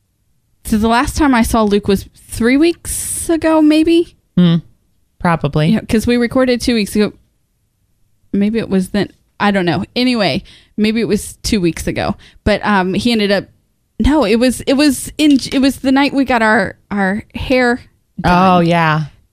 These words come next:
Speaker 1: And he was so exhausted. He fell asleep in my chair upstairs. And
Speaker 2: That's
Speaker 1: so
Speaker 2: right.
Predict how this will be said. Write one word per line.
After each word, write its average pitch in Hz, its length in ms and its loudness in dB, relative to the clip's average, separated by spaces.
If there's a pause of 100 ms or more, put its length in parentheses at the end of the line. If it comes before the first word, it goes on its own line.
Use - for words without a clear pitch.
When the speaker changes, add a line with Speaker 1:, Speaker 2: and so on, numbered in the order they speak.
(100)
Speaker 1:
And 226 420 0
he 285 720 -2 (260)
was 127 120 -2
so 180 920 0 (120)
exhausted. 170 680 -4
He 277 120 -2
fell 330 200 2
asleep 302 260 -2
in 277 60 2
my 240 120 2
chair 285 360 0
upstairs. 190 720 -2
And - 180 -2 (100)
Speaker 2:
That's - 80 -4
Speaker 1:
so 247 220 0
Speaker 2:
right. 240 100 -2